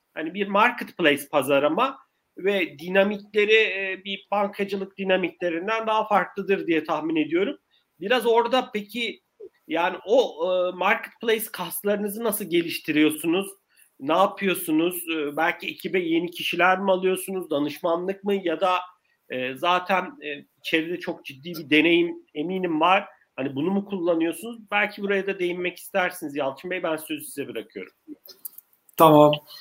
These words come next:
Speaker 2: Şimdi tabii biraz daha yukarı çıkacağım. Bir girişimcilik başlığı altında bunları konuşalım.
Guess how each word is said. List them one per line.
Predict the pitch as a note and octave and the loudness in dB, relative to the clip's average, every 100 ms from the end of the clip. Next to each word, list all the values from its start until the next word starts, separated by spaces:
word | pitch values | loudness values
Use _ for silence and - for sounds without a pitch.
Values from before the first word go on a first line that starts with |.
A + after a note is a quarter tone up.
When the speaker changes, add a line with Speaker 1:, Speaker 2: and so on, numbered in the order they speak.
| - _ - - | -20 _ -20 -14
Speaker 2:
Şimdi | - G#3+ G#3+ G#3+ G#3+ G#3 - - _ - | 2 8 12 12 12 6 -10 -18 _ 0
tabii | G#3+ G3+ F#3+ | 8 10 10
biraz | G3 A#3 F#3+ | 10 10 10
daha | F#3+ G#3+ | 10 10
yukarı | F#3+ - G3+ G#3+ | 8 6 8 8
çıkacağım. | - D#3 C#3+ E3+ A3+ - _ E3+ | 6 0 4 4 2 -6 _ -4
Bir | E3 F3+ | -2 0
girişimcilik | D3 G3 F#3+ G3 E3+ G3 G#3 G#3 | 2 2 2 0 2 4 4 6
başlığı | F3 D#3+ F#3+ G3 | 6 6 6 8
altında | E3+ D3 C#3 C3+ C3 | 8 6 2 0 -2
bunları | C#3 C#3 C3 | -2 -2 -2
konuşalım. | D3+ C#3+ D#3+ D3+ G3+ | -4 -2 0 0 -2